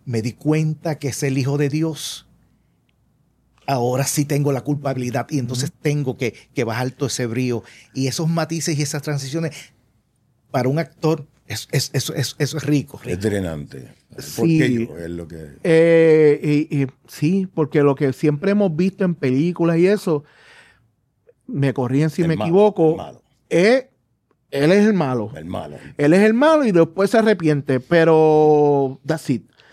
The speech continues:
Speaker 2: ¿Sabe? Es un, un personaje que lo conocemos a través de la historia. En un momento él aparece y este fue
Speaker 1: Y
Speaker 2: el,
Speaker 1: ya se
Speaker 2: el,
Speaker 1: fue.
Speaker 2: lo,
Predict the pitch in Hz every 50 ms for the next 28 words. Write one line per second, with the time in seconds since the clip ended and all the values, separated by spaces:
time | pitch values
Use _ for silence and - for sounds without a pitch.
0 | _ _ _ - 160 151 147 147 143 143 147 - 196 160 165 202 220 233 233 233
1 | 233 226 208 - 226 220 - - 233 240 247 247 240 240 247 - 170 160 160 151
2 | 143 147 - _ _ _ _ _ _ _ _ _ _ _ _ - - _ - 131
3 | 139 - 156 147 143 139 131 - 156 143 151 170 180 196 202 190 202 196 190 190
4 | 196 180 180 196 196 190 190 - - 226 220 220 196 180 160 156 156 156 - -
5 | - - - - _ _ 151 147 147 151 170 180 190 208 214 214 226 247 262 247
6 | - - 196 196 - 180 160 156 180 185 185 202 208 226 247 247 233 - 202 170
7 | 127 156 139 127 120 - _ _ _ _ - 151 147 - - 190 - - 214 214
8 | 214 196 - 214 180 175 180 - - 170 165 156